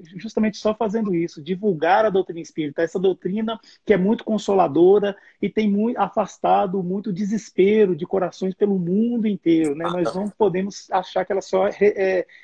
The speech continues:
limitada ao nosso país, ao nosso Brasil. Não, ela realmente, onde tem brasileiro, com, com certeza tem a doutrina espírita e até mesmo pessoas que não conhecem o Brasil conhecem a doutrina espírita. Eu agradeço muito mesmo a você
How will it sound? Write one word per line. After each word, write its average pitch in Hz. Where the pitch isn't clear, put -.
limitada 196
ao 185
nosso 190
país, 180
ao 175
nosso 180
Brasil. 160
Não, 151
ela 175
realmente, 175
onde 220
tem 208
brasileiro, 170
com, 202
com -
certeza 185
tem 208
a 175
doutrina 170
espírita 190
e 185
até 185
mesmo 190
pessoas 196
que 180
não 214
conhecem 214
o -
Brasil 175
conhecem 170
a -
doutrina 170
espírita. -
Eu 170
agradeço 190
muito 208
mesmo 175
a 160
você 160